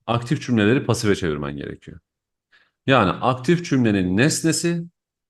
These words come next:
pasif cümlede özne oluyor. Aktif cümlenin öznesi de pasif cümlede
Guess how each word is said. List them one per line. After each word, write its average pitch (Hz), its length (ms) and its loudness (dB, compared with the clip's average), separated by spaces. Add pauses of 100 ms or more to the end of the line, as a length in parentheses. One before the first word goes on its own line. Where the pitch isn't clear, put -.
pasif 147 340 -4
cümlede 113 280 0
özne 107 420 0
oluyor. 104 460 -4 (640)
Aktif 120 400 -2
cümlenin 117 500 0
öznesi 165 440 0
de 190 200 0 (340)
pasif 139 380 -2
cümlede 131 580 0